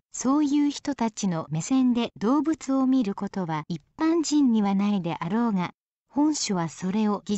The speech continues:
似的に体験させてくれるのである。いや、正確に言えば著者の極めて臨場的な筆致によって、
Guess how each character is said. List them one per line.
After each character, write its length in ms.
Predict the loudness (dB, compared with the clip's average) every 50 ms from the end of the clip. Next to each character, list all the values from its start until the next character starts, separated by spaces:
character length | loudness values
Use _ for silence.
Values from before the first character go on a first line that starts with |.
| -2
似 100 | -2 -2
的 260 | -2 -4 -2 0 2 2
に 140 | 2 2
体 260 | 2 0 -2 -2 -2 -2
験 260 | 0 0 2 2 2
さ 200 | 0 -4 -8 -6
せ 180 | -4 -4 -4
て 140 | -4 -4 -4
く 120 | -4 -2 0
れ 140 | 0 0
る 100 | 2 2
の 160 | 2 0 0 -2
で 100 | -2 -4
あ 140 | -4 -6 -6
る。 140 | -8 -10 -14 _ _
い 140 | 0 2
や、 140 | 2 0 -2 -4 _ _ _ _ _ _ _
正 280 | -4 -2 0 0 0
確 280 | 0 -2 -4 -2 0 2
に 200 | 2 4 4 4
言 120 | 4 2
え 20 | 2
ば 180 | 0 -4 -4 -6 -6
著 160 | -6 -4 -4
者 200 | -2 0 2 2
の 120 | 2 2
極 320 | 0 -4 -2 0 2 2 4
め 160 | 2 2 0
て 240 | -2 -4 -6 -6 -6 -6
臨 300 | -2 0 2 4 2 2
場 200 | 2 2 0 0
的 320 | 0 0 -2 -2 -2 0 0
な 200 | 0 0 -2 -6
筆 400 | _ -18 -20 -20 -16 _ -2 2
致 20 | 2
に 140 | 4 4 4
よ 100 | 2 0
っ 60 | -2 -6 _ -6
て、 180 | -4 -4 -4